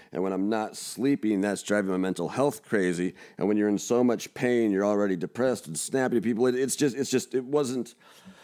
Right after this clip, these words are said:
um, I certainly wasn't in a place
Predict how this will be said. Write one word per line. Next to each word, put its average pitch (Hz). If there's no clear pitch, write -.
um, 107
I 147
certainly 113
wasn't 104
in 95
a 87
place 82